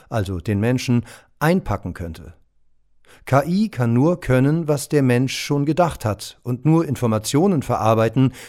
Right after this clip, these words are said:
mit denen sie gespeist wird. Anders gesagt,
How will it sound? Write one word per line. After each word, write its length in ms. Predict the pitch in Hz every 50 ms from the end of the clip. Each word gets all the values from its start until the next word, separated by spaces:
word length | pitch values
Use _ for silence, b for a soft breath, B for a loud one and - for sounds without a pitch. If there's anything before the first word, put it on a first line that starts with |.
| B B
mit 140 | 120 107 117
denen 220 | 120 120 117 113
sie 120 | 107 120 110
gespeist 680 | 135 127 - - - 147 147 156 156 151 - - 95
wird. 420 | 90 87 80 73 - - - - - _ _ _ _ _ _ _ _ _ _ _ _ _ _ _ -
Anders 340 | 104 107 104 104 98 -
gesagt, 480 | - 123 110 117 117 120 120 - - -